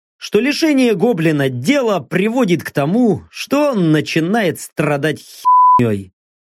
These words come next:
Спустившись по паре лестниц просторного, но почему-то необжитого слоя, я уже с трудом дошёл до третьей лестницы. Двигаться пришлось боком,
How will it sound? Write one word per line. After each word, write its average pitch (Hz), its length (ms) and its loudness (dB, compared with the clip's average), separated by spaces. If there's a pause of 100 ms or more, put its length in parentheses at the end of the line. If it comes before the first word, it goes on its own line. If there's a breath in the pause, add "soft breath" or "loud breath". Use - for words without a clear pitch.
(300)
Спустившись 226 680 -2
по 131 100 -2
паре 117 280 -2
лестниц 135 480 0
просторного, 127 840 -2
но 120 220 0
почему-то 160 440 -2
необжитого 165 640 -2
слоя, 226 540 0 (460)
я 226 200 2
уже 233 260 0
с - 120 -6
трудом 180 640 2
дошёл 190 420 0
до 170 140 0
третьей 160 460 0
лестницы. 120 640 -2 (600)
Двигаться 269 500 0
пришлось 247 480 0
боком, 131 540 -2